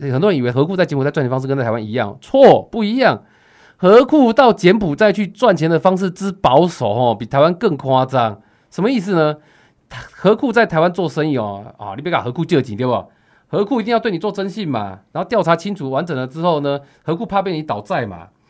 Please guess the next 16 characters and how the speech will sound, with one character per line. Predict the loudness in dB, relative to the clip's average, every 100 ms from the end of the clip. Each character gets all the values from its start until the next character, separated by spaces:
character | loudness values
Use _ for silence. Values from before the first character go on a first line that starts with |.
| _
它 | -4 -4
相 | -2 -2
关 | -2
的 | -2 -4
合 | -6
库 | -4
的 | -6
征 | -4 -8
信 | -6
的 | -8 -6
过 | -6
程 | -6 -8
很 | -10 -12
完 | -12 -10
整 | -10 -12
嘛， | -18